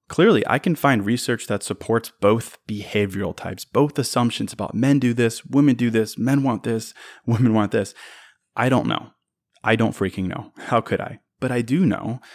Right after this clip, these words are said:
that outside of some primal urges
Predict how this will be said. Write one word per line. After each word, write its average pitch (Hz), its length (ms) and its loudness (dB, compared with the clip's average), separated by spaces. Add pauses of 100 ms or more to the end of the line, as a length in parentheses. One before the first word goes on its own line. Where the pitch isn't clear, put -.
(180)
that 104 220 -2
outside 113 600 -2
of 95 140 -4
some 101 420 -2 (460)
primal 113 640 2
urges 101 580 -2